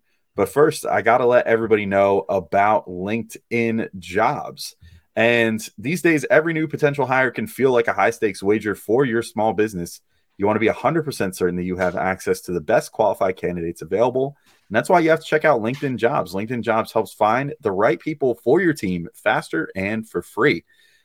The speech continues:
And look, I, I don't have much experience hiring. I wish I was that high up in any of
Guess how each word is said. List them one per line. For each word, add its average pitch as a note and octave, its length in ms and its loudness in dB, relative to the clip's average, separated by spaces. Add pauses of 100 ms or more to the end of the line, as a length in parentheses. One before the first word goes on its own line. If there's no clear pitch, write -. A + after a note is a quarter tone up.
(180)
And A2+ 420 0
look, C3 320 0
I, A#2+ 140 2 (440)
I C3 80 4
don't E3+ 120 4
have F3 160 6
much E3+ 180 -2
experience C#3 480 -2
hiring. A2+ 540 0 (160)
I F#2+ 80 -4
wish B2 200 -2
I F#2+ 140 2
was - 380 -8 (400)
that F#2 260 -2
high F2 240 -2
up F2 240 -4
in F2 220 -8 (260)
any F#2+ 300 -6
of F2+ 120 -14